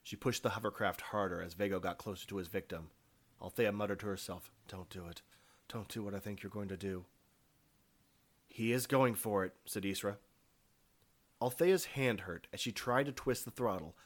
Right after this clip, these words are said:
past its mechanical limits, and she shouted out loud, "No! Vago, don't!" Vago lunged forward to grab the Venganto,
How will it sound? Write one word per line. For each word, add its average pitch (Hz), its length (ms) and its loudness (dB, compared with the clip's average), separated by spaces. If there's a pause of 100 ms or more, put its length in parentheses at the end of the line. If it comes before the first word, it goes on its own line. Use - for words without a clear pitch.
(140)
past 123 380 4
its - 180 -4
mechanical 123 480 0
limits, 101 380 0 (340)
and 110 120 -4
she 120 100 0
shouted 110 400 6
out 95 180 4
loud, 98 300 2 (300)
"No! 202 460 10 (160)
Vago, 214 480 12 (180)
don't!" 240 420 12 (1300)
Vago 120 240 6
lunged 113 400 4
forward 113 300 6
to 101 60 0
grab 110 260 4
the 107 60 -4
Venganto, 107 680 2